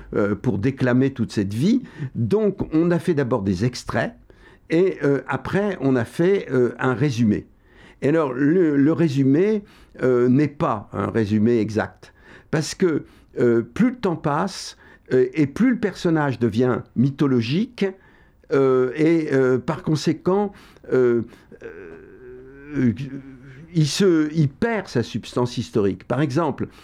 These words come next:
euh, c'est très clair que, euh, dans les, dans la vie de, de Machtots, que nous traduisons, euh, ici, euh,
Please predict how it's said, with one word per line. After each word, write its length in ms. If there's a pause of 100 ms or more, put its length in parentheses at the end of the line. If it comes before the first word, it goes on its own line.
(240)
euh, 300
c'est 280
très 180
clair 440 (420)
que, 420
euh, 320
dans 240
les, 140
dans 160
la 120
vie 260
de, 640
de 100
Machtots, 520
que 100
nous 360 (200)
traduisons, 640 (220)
euh, 300
ici, 580 (480)
euh, 260